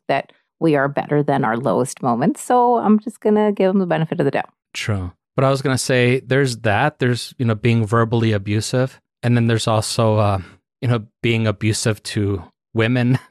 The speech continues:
Speaker 2: <laughs> and trying to eat them and shit. There's kind of a
Speaker 1: Yeah.
Speaker 2: little bit of a
Speaker 1: <laughs>
Speaker 2: distinction there.
Speaker 1: There's a lot stacking up against that particular guy, Mister Hammer. <laughs>
Speaker 2: Yeah, and, and we were talking about on the Satanic Panic episode, we were talking about Rosemary's Baby.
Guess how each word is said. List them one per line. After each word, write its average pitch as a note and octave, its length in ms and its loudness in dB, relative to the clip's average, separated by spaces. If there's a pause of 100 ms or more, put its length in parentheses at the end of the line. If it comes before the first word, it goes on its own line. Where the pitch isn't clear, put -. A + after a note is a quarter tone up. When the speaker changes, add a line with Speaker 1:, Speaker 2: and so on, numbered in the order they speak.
(260)
Speaker 2:
<laughs> D#3 380 -18
and B2 140 -2
trying B2+ 300 0
to - 200 -6
eat C3 180 -2
them C#3+ 160 0
and C#3 140 -2
shit. C3+ 260 -2 (440)
There's - 140 -16
kind C#4 160 -2
of A3+ 100 0
a G#3 40 2 (100)
Speaker 1:
Yeah. F3+ 40 0
Speaker 2:
little E3+ 200 0
bit D3+ 140 0
of B2 80 0
a A#2+ 60 0
Speaker 1:
<laughs> A2 100 -2
Speaker 2:
distinction G2 520 -6
there. F2 240 -12 (220)
Speaker 1:
There's C4+ 180 -2
a C4 80 -2
lot A3 240 0
stacking D3+ 380 -4
up - 220 -6 (140)
against - 520 -6 (180)
that F#3+ 220 -2
particular - 460 -6
guy, - 240 -6
Mister D3+ 260 -2
Hammer. - 360 -6 (200)
<laughs> - 60 -10 (1040)
Speaker 2:
Yeah, G2+ 380 -6
and, A#2+ 220 -6
and B2+ 160 2
we C#3+ 60 4
were E3 100 2
talking D#3+ 400 -4
about C3 320 0
on B2 300 0
the A#2 260 0
Satanic C3 680 -4
Panic B2+ 380 -4
episode, C#3 480 -4 (220)
we B2 80 0
were B2 40 2
talking B2 280 -2
about A2+ 200 -2
Rosemary's A2 540 0
Baby. G#2+ 480 -2